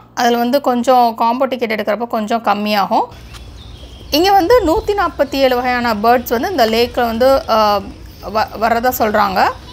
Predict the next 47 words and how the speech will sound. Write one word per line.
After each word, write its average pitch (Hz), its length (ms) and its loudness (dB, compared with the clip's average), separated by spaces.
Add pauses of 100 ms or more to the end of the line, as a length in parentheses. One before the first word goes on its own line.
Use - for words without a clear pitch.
(440)
அந்த 262 540 2
சீசன் 403 460 0
வர்றப்போ 269 280 0
வந்து 254 200 -2
நிறைய 233 260 -2
டிஃப்ரெண்ட்டான 233 560 -4
பேர்ட்ஸ் 214 240 2
இருக்கு. 359 340 0
இப்-, 262 320 -4
நம்ம 240 340 2
மத்த 233 240 0
நேரம் 311 280 2
போறப்பயும் 285 500 0 (120)
டிஃப்ரெண்ட் 247 320 -2
டிஃப்ரெண்ட்டான 240 320 -2 (100)
பேர்ட்ஸ் 226 260 0
இருக்கும். 220 220 0
ஆனா 330 200 -2
பீக் 302 200 -2
சீசன் 247 380 -2
டைம்ல 220 280 0
தான் 254 160 0
நிறையா, 220 380 2 (440)
அ, 214 240 4
பேர்ட்ஸ் 233 220 4
இருக்கும். 220 260 -2
அதாவது 262 280 0
இந்த 240 360 -2
வின்டர் 262 40 -4
சீசன் 226 340 -4
டைம்ல 196 280 -2
போனா. 190 380 0 (380)
அதுக்கப்புறம் 320 480 2
வந்து 330 180 0
இந்த 339 140 2
லேக்ல 269 460 2
வந்து 269 180 -2
நா-, - 240 -6
ஒரு 226 240 0
பட்டர்ஃப்ளை 294 380 0
பார்க் 220 340 0
இருக்கு. 196 220 -2
அதுல 240 200 0
வந்து 233 420 -2
நாற்பத்தஞ்சு 247 580 -2
வகையான 233 360 0
டிஃப்ரெண்ட் 220 500 -4